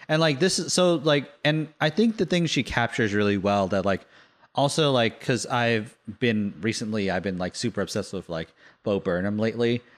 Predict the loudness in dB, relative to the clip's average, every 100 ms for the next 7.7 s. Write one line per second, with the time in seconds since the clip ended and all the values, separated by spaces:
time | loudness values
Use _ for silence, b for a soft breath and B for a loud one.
0 | b -6 -4 -2 -2 -2 -4 -2 -2 -4
1 | _ _ _ -2 0 2 0 2 0 2
2 | 2 2 0 -2 -2 -2 0 -2 0 -2
3 | 0 -2 -2 0 2 0 -2 -10 _ _
4 | -8 0 0 0 -2 -2 -2 0 -2 0
5 | -2 -2 -2 0 0 -2 -4 -8 -8 -6
6 | -4 -4 -6 B B B B -4 0 0
7 | 0 0 0 -2 _ -4 -4